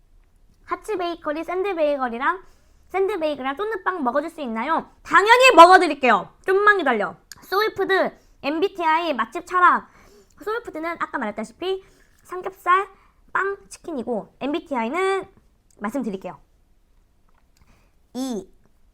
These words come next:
이에스티피입니다. 이에스티피고요. 맛집 철학, 제가 또 은근히 되게 막 먹지만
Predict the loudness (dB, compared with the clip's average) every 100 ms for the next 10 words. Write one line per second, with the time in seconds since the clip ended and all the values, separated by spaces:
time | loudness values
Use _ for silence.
0 | _ _ _ _ _ _ -10 -8 -10 -8
1 | -6 -6 -8 _ _ _ _ _ -10 -10
2 | -10 _ _ _ _ _ -10 -8 -8 -10
3 | _ _ -10 -8 -6 -6 -8 _ _ _
4 | -8 -8 -8 -14 -12 -8 -4 -4 -6 -14
5 | _ _ -6 -4 -6 -6 2 2 2 -12
6 | -14 -14 -12 -8 -6 -4 -4 -4 -6 -8
7 | -10 -12 -10 -8 -4 -4 -4 -4 -6 -8
8 | -8 -6 -6 -8